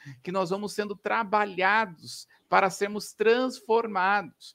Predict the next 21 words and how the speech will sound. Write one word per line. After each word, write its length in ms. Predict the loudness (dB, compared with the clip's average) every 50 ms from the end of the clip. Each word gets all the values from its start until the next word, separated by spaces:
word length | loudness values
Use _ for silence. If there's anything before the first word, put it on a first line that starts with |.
| _ _ _ _ _ _ _ _
Então, 300 | -8 -2 0 0 0 0
o 40 | 0
Espírito 480 | -4 -6 -8 -8 -8 -6 -6 -6 -8 -6
Santo, 360 | -4 -4 -4 -4 -4 -8 -10
com 240 | -8 -6 -6 -6 -6
cuidado, 880 | -8 -10 -12 -12 -12 -8 -4 -2 0 0 0 0 -2 -2 -4 -8 -10
com 260 | -6 -4 -2 -2 0 -2
amor, 420 | -2 -2 -2 2 2 2 2 2
vai 160 | 0 -4 -4 -4
transformando 1160 | -2 0 0 0 0 -2 -10 -8 -4 -2 -2 -2 -2 -6 -8 -6 -4 -4 -2 -2 -4 -4 -6
o 60 | -8
nosso 440 | -8 -6 -2 0 0 0 0 -2 -8
caráter 560 | -4 -2 0 2 4 4 2 2 -2 -6 -10 _ _ _ _ _ _
para 180 | 0 2 2 0
sermos, 440 | 0 -2 -4 -4 -4 -4 -8 -12 -14 _ _
até 420 | -6 -6 -6 -4 -2 -2 0 0 0
chegarmos 680 | -2 -4 -4 -2 0 0 2 0 0 -4 -8 -12 -14 _ _ _ _ _ _ _ _ _ _ _ _ -8
à 120 | -4 -4
estatura 680 | -4 -4 -4 -6 -6 -6 -6 -6 -4 -2 0 0 -2 -4 -8 -16 _ _ _ -12
de 120 | -12 -6
varão 500 | -2 0 0 0 0 -2 -2 -2 -6